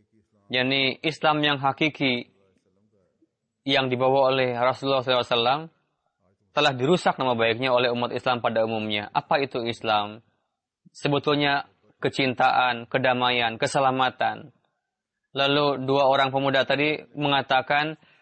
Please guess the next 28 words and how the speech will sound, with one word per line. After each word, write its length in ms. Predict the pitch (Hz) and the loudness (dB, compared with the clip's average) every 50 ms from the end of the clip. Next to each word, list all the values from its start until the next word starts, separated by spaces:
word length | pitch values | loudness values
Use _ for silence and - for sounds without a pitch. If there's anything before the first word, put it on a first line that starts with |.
| _ _ _ _ | _ _ _ _
"Secara 560 | - - - 156 143 - - 160 156 156 - - | -20 -4 -4 -4 -2 0 0 2 2 2 2 0
akidah 560 | 151 147 - - 202 185 151 120 113 131 156 156 | -2 -2 0 0 0 2 2 2 0 0 -2 -2
memang 320 | 135 135 151 160 156 147 | -4 -2 -2 -2 0 -2
kami 400 | 151 147 165 175 170 165 147 - _ _ _ _ _ _ _ _ _ _ _ | -2 0 0 0 0 -2 -4 -8 _ _ _ _ _ _ _ _ _ _ _
Muslim," 560 | 151 156 175 196 - - 160 143 135 127 120 | -2 0 0 0 2 0 0 0 0 0 -2
katanya. 400 | 127 120 104 120 110 107 104 104 - - _ _ _ _ _ _ | -2 -2 0 0 -2 0 -2 -6 -6 -12 _ _ _ _ _ _
"Tapi 400 | _ - 139 139 - 165 165 156 | _ -2 -2 -2 0 -2 -2 0
karena 320 | - - 151 139 143 143 135 | 0 -2 0 0 0 -2 0
kami 320 | - 156 160 180 185 180 | 0 0 2 2 2 0
melihat 560 | 170 160 160 160 165 165 160 160 156 147 - _ _ _ _ _ _ _ _ | 2 2 2 2 2 2 2 2 0 0 -2 _ _ _ _ _ _ _ _
terorisme 560 | _ 165 165 170 170 180 202 190 - 185 170 143 | _ 2 4 4 4 4 4 2 2 0 0 0
umat 320 | 127 143 143 135 135 - | 0 2 0 0 0 0
Islam, 560 | 165 160 - - 156 147 131 120 113 110 - _ _ _ | -4 -4 -2 0 2 2 2 2 0 -4 -12 _ _ _
sebagian 400 | - - - 156 151 143 139 147 139 143 | -8 -4 0 2 2 2 2 0 0 0
umat 160 | 143 139 120 | 0 0 0
Islam, 400 | 117 151 147 - 143 139 135 135 - - - _ _ | 0 -4 -2 0 2 0 0 0 -4 -12 -20 _ _
sehingga 320 | _ - 151 151 156 160 | _ -2 0 2 2 0
kami 320 | 156 - 156 147 160 170 160 | 2 0 0 0 0 0 0
menjadi 480 | 147 135 127 120 120 117 127 127 123 - - - _ _ _ _ _ _ _ _ _ _ _ _ - | 0 0 0 0 0 2 2 0 0 -2 -8 -18 _ _ _ _ _ _ _ _ _ _ _ _ 0
umat 240 | 175 170 170 170 - | 2 2 2 2 0
Kristen 480 | - 185 202 180 - - 160 143 131 - | 2 2 2 2 2 2 2 2 0 -2
sebetulnya. 640 | - 135 127 123 - 127 127 120 113 107 104 - _ _ _ _ _ _ _ _ _ _ _ - | -2 0 0 0 2 0 0 0 0 -4 -8 -10 _ _ _ _ _ _ _ _ _ _ _ -4
Kami 160 | 143 160 160 | -2 0 0
beat 320 | 151 165 160 165 160 - | 0 2 2 2 2 0
masuk 240 | 156 147 - 156 - | -2 -2 -2 -2 -2
ke 80 | 151 135 | 0 0
dalam 160 | 135 135 127 | 2 0 2
Kristen." 400 | 110 139 139 127 - 131 117 | 2 0 0 2 0 0 -2